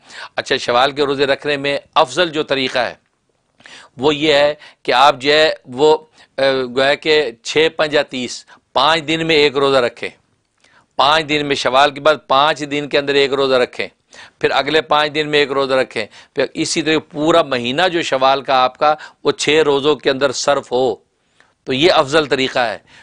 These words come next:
क्योंकि ज़ाहिर है कि मुशक्क़त होगी इसमें ज़्यादा, क्योंकि आदत छूट जाती है, फिर रोज़ा रखता है, मुश-, तकलीफ़ ज़-, ज़्यादा होगी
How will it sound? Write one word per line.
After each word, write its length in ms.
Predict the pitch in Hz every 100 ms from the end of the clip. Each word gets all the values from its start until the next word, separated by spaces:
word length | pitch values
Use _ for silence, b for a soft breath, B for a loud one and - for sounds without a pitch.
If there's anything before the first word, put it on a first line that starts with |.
| b
क्योंकि 200 | 135 139
ज़ाहिर 300 | 131 135 156
है 80 | 160
कि 120 | 143
मुशक्क़त 500 | 139 135 135 - 160
होगी 200 | 156 151
इसमें 240 | 147 - 147
ज़्यादा, 400 | 123 127 151 156 - B -
क्योंकि 160 | 139
आदत 400 | 147 131 135 160
छूट 240 | - 156 156
जाती 320 | 151 151 156
है, 80 | 151
फिर 200 | - 156
रोज़ा 240 | 156 151
रखता 240 | 147 135 156
है, 100 | 139
मुश-, 240 | 123 - -
तकलीफ़ 320 | 113 127 151
ज़-, 200 | 143 135
ज़्यादा 260 | 131 135 156
होगी 360 | 151 151 156